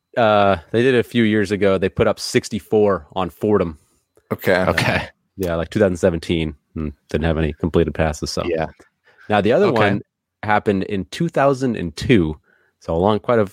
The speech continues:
Speaker 1: quite a long time ago, and it, it's not one of the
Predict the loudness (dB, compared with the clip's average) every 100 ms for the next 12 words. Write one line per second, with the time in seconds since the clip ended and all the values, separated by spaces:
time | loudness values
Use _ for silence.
0 | -8 0 2 4 2 0 0 2 0 0
1 | -2 0 -2 _ _ _ _ _ _ -10
2 | -6 0 2 4 4 4 2 0